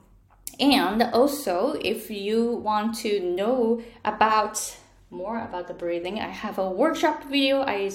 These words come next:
as I mentioned earlier in the video.えー、こういうふうに、えー、発声とか、その空気、振動、エネルギーのその使い方、どういうふうにしたら、じゃあここを振動させられるような、その空気を出すことができるのか、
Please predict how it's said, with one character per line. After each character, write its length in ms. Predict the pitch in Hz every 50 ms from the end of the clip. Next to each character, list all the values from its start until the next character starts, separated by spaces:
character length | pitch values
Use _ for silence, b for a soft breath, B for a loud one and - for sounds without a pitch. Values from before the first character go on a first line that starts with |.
| - - -
as 200 | 202 185 180 175
I 140 | 175 175
mentioned 600 | 175 180 196 202 208 226 - 220 208 202 196 - -
earlier 360 | 180 185 180 180 196 196 196
in 260 | 196 - 202 196 196 202
the 60 | 220
video. 680 | 214 208 180 180 180 160 147 147 151 165 214 285 277 B B B B B B B -
え 180 | - 190 190 196
ー、 40 | -
こ 80 | -
う 40 | 311
い 60 | 302
う 80 | 320 349
ふ 100 | 339 339
う 180 | 381 339 294 247
に、 320 | 190 214 220 202 - B B B B B
え 200 | 180 185 175 175
ー、 20 |
発 360 | 185 - 202 190 - - - -
声 180 | 185 185 180
と 100 | 180 180
か、 120 | 170 165 160
そ 140 | - -
の 80 | 165 160
空 480 | - - - - - 294 269 277 277 277
気、 100 | - 202
振 440 | 202 - - - 214 214 220 220 220
動、 260 | 220 220 214 208 196
エ 180 | 196 - 202 214
ネ 180 | 202 226 247 247
ル 140 | 254 233
ギ 300 | 190 160 170 160 156 156 156
ー 0 |
の 240 | 202 220 208 B B B B B -
そ 140 | - -
の 200 | 202 196 180 190 B B B B - -
使 400 | - - - - - - 233 254
い 80 | 254
方、 300 | 254 247 226 226 226 208 - - - - _ _ _ _ _ _
ど 260 | - 202 208 233 277
う 60 | 302
い 80 | 302 311
う 100 | 311 302
ふ 240 | 277 277 - - 339
う 80 | 339 311
に 160 | 269 240 240
し 60 | -
た 80 | - 247
ら、 100 | 240 202
じ 60 | 196
ゃ 40 | 185
あ 20 | 175
こ 120 | - 185
こ 160 | - - 196
を 80 | 196 226
振 360 | 220 - - 208 214 226 233
動 200 | 226 233 240 240
さ 160 | 254 254 247
せ 140 | 233 - 240
ら 140 | 233 226 233
れ 120 | 233 240
る 100 | 233 240
よ 180 | 233 247 262 254
う 40 | 240
な、 300 | - 196 196 190 185 B B B B B
そ 120 | - - -
の 140 | 196 185
空 220 | 190 - 302 294 254
気 160 | 269 - 180
を 80 | 170 160
出 120 | 226 294
す 160 | 339 - - -
こ 100 | 254 240
と 120 | 233 226
が 120 | - 170
で 160 | - - - -
き 100 | 254 254
る 80 | 285
の 120 | 262 208 -
か、 160 | - 151